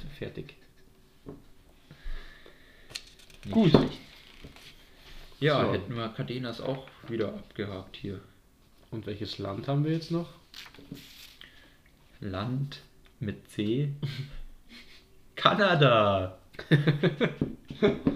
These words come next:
Speaker 2: Die Kanadier schreiben ihr Land ja mit C.
Speaker 1: Ja, eigentlich alle englischsprachigen
Speaker 2: Ja,
Speaker 1: wahrscheinlich.
Speaker 2: passt doch.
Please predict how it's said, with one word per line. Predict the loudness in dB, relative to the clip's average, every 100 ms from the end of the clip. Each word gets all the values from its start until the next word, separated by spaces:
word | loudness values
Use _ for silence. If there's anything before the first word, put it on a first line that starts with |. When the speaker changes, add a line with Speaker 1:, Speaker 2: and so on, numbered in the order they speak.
| -2 -8 -16 -18 -14
Speaker 2:
Die | -8
Kanadier | -2 0 2 2 4 4 4 2 -4
schreiben | -4 -2 -2 -2
ihr | -2
Land | -2 -6 -6
ja |
mit | -10 -12 -12
C. | -10 -10 -10 -18 -20 -18 -6
Speaker 1:
Ja, | -4 -4
eigentlich | -6 -8 -8
alle | -6 -6
englischsprachigen | -6 -8 -10 -10 -10 -10 -10 -10
Speaker 2:
Ja, |
Speaker 1:
wahrscheinlich. | -8 -8 -8 -10 -14 -18 -14
Speaker 2:
passt | -14 -10 -10
doch. | -10